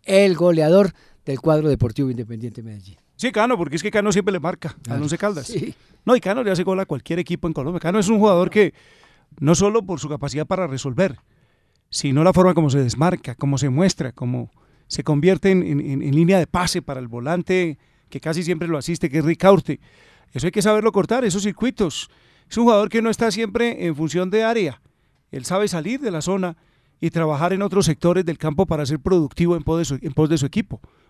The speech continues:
Speaker 2: O sea, todos esos deta-, detalles tiene que considerarlo el Once Caldas.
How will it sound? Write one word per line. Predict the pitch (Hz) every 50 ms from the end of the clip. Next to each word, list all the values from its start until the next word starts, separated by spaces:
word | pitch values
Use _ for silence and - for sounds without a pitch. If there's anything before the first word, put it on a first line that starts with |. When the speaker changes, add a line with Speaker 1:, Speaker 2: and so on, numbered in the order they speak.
| _
Speaker 2:
O | - -
sea, | 139 151
todos | - 220 247 226
esos | 233 247 226 247 202
deta-, | 139 156 156 147 196 208
detalles | 180 165 156 - 160 170 180 202 190 - _ - _ _ _ _ - - _ _ _
tiene | - 170 180 202 175
que | 196
considerarlo | 185 202 185 151 156 156 135 156 156 185
el | 185 160
Once | 160 135 180 -
Caldas. | 214 214 196 165 135 -